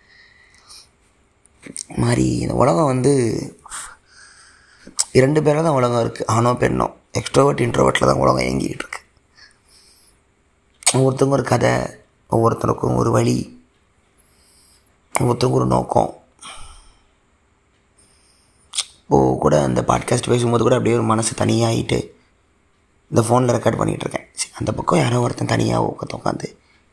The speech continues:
கேட்டுக்கிட்டு இருப்பான். அவன் கண்ணுல தண்ணி வரலாம், சிரிப்பு வரலாம், கோவம் வரலாம். "ஏதோ லூசு பையன் அந்த பக்கம் பேசிட்டு இருக்கான் மாப்பிள்ளைன்னு" கூட ஒருத்தன் கேட்கலாம். மாடியில உட்காந்துட்டு கொசுக்கடியில இருக்கிற பேச்சுலர் பசங்களா இருக்கலாம்,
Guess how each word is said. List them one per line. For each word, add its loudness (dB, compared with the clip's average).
கேட்டுக்கிட்டு 0
இருப்பான். -6
அவன் -2
கண்ணுல -2
தண்ணி 0
வரலாம், -4
சிரிப்பு -2
வரலாம், -4
கோவம் 2
வரலாம். -4
"ஏதோ 2
லூசு 2
பையன் 2
அந்த 0
பக்கம் 0
பேசிட்டு 0
இருக்கான் 2
மாப்பிள்ளைன்னு" 0
கூட 4
ஒருத்தன் -2
கேட்கலாம். -2
மாடியில 2
உட்காந்துட்டு -2
கொசுக்கடியில 4
இருக்கிற 0
பேச்சுலர் 0
பசங்களா -2
இருக்கலாம், -8